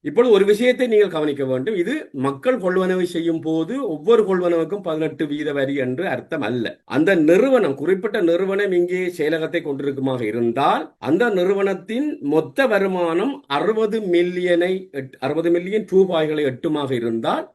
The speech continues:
அது தாண்டுமாக இருந்தால், அதாவது ஒரு காலாண்டுக்கு பதினஞ்சு மில்லியனை தாண்டுமாக இருந்தால், அந்த நிறுவனம் பதினெட்டு வீத வரி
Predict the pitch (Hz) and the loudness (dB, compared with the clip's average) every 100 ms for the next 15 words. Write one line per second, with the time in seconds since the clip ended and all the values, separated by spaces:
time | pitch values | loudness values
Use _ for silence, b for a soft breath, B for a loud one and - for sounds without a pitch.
0 | - 113 143 180 208 202 170 147 120 98 | -12 -4 2 2 2 0 -2 -2 -2 -4
1 | 101 131 180 151 156 156 151 170 170 151 | -4 -2 -2 -2 -2 -2 0 0 0 0
2 | 139 240 170 180 190 185 165 156 156 151 | -2 -2 0 2 0 -2 -4 -2 -2 -2
3 | 139 135 127 123 123 117 104 107 101 190 | -4 -4 -6 -4 -4 -4 -4 -4 -4 -4
4 | 330 147 143 147 131 127 113 104 175 311 | -4 -6 -2 0 0 0 -2 -4 -6 -8
5 | _ 139 139 - 120 113 104 95 104 120 | _ -4 -2 -2 -4 -4 -4 -6 -6 -8
6 | 120 | -14